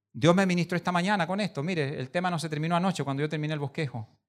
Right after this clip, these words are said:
A mí Dios me va dando así como paso a paso los mensajes en muchas ocasiones. Y hoy el Señor lo completaba con esto. Porque hablamos mucho de metas cuando empieza un nuevo año. Pero Él dice,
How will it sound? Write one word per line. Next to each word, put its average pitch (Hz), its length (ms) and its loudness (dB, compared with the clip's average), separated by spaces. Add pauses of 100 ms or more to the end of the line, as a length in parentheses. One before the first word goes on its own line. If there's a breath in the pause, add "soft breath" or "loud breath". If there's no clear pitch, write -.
(480)
A 127 80 -2
mí 175 140 0
Dios 180 140 2
me 175 80 2
va 160 100 4
dando 165 220 2
así 160 180 -2
como 139 420 -4
paso 180 280 0
a 180 100 -6
paso 170 260 0
los 135 140 -2
mensajes 127 560 -2 (340)
en 117 120 -4
muchas 139 240 0
ocasiones. 127 560 -6 (260)
Y 127 160 4
hoy 165 160 10
el 175 80 4
Señor 170 240 0
lo 165 120 2
completaba 143 460 0
con 131 140 -4
esto. 110 340 -10 (600)
Porque 131 200 0
hablamos 147 280 4
mucho 156 240 0
de 143 80 0
metas 135 580 -6 (320)
cuando 123 200 -2
empieza 120 240 -4
un 123 60 -2
nuevo 117 200 0
año. 107 280 -6 (1080)
Pero 131 200 2
Él 156 120 4
dice, 135 640 0